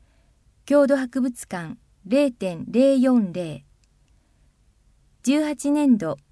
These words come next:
年平均値は、区平均が零点零三一、都平均が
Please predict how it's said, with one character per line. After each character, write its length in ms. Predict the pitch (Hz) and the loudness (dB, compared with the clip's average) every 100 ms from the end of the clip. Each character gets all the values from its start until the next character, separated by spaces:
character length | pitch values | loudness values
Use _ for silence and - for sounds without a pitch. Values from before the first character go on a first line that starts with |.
| _ - | _ 0
年 320 | 254 269 208 | 2 2 0
平 300 | - 247 269 | -2 -2 -2
均 260 | 247 262 | 2 2
値 140 | 240 180 | 2 -4
は、 200 | 170 170 _ _ _ _ _ | -10 -12 _ _ _ _ _
区 220 | 285 285 - | -4 -4 -4
平 260 | 190 254 | -2 -2
均 340 | 240 240 233 220 | 0 2 4 2
が 220 | 214 - _ _ | -2 -6 _ _
零 240 | 220 302 | 0 0
点 340 | 269 214 202 175 | 0 -4 -6 -2
零 200 | 214 247 | 0 0
三 320 | - 233 190 | 0 -4 -4
一、 380 | 151 - 165 - _ _ _ _ _ _ - | -10 -10 -8 -10 _ _ _ _ _ _ 0
都 200 | 285 226 | 2 2
平 280 | 202 247 240 | 2 2 2
均 340 | - 226 220 | -2 -2 -2
が 220 | 220 214 | -2 -6